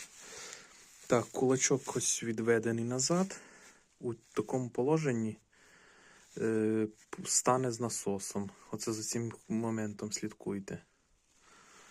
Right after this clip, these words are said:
Ось так. А краще взагалі провірну-, провернути ось на цей зріз, щоб отак сюди став. Тоді взагалі без проблем стає.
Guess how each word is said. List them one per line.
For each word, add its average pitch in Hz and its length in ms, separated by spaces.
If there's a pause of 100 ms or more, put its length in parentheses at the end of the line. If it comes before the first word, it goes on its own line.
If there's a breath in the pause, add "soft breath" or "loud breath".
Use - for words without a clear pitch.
(480 loud breath)
Ось - 220
так. - 380 (100)
А - 100
краще 139 480
взагалі 107 320
провірну-, 107 480
провернути 107 640
ось 104 360 (140)
на 104 120
цей 107 300
зріз, - 540
щоб 104 260
отак 98 300
сюди 101 280
став. 165 380 (600 loud breath)
Тоді 110 200
взагалі 107 400
без 90 200
проблем 90 420
стає. - 260